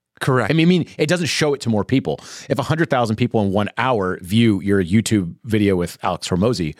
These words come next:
Speaker 2: YouTube goes, "Whoa, there's something here. Let's
Speaker 1: Correct.
Speaker 2: show this to a lot more people outside of his audience."
Speaker 1: Exactly. And so that's why I believe it's my biggest place for growth,
Speaker 2: Hmm.
Speaker 1: because of that.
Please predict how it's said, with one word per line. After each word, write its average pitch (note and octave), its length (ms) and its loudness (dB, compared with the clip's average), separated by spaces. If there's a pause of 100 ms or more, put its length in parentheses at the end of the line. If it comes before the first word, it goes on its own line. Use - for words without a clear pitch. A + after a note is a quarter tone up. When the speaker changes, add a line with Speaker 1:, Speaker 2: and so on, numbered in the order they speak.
(360)
Speaker 2:
YouTube C3 320 2
goes, F2+ 260 -2
"Whoa, A2+ 260 0
there's E2+ 180 -4
something F2+ 260 -2
here. B2 320 -2 (240)
Let's - 60 -12
Speaker 1:
Correct. - 160 2
Speaker 2:
show B2+ 240 2
this G2 180 0
to G2 140 0
a - 20 0
lot F2+ 160 0
more D#2+ 140 -6
people D#2+ 480 -2 (140)
outside G2+ 420 -2
of D#2+ 60 -2
his E2 140 -6
audience." - 540 -6
Speaker 1:
Exactly. A#2+ 600 0
And B2 140 -2
so C#3+ 120 0
that's B2+ 320 -2
why A2+ 220 0
I A2 40 0 (320)
believe B2 280 2
it's - 200 -4
my C3 120 2
biggest G#2+ 360 -4
place A2 180 0
for - 140 -4
growth, G2+ 400 -4 (240)
Speaker 2:
Hmm. - 60 4
Speaker 1:
because C3 460 0
of A2 180 -2
that. G2+ 260 -2